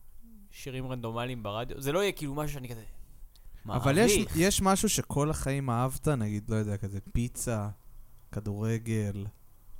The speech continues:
Speaker 2: בריכה, גלידה.
Speaker 1: וואו.
Speaker 2: יש משהו כזה שאתה יודע להגיד שמאז הוא מתעמת?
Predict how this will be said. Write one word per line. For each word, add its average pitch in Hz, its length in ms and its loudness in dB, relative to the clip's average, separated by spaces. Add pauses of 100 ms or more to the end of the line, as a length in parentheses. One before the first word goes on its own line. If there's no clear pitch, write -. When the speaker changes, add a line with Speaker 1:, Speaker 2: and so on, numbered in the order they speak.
(100)
Speaker 2:
בריכה, 107 640 -2 (1300)
גלידה. 110 580 -2 (1000)
Speaker 1:
וואו. 113 280 -2 (460)
Speaker 2:
יש 147 220 4
משהו 196 280 4
כזה 202 340 4
שאתה - 180 -4
יודע 120 300 2
להגיד 127 380 0
שמאז 120 480 -2
הוא 123 80 -2
מתעמת? 117 400 -2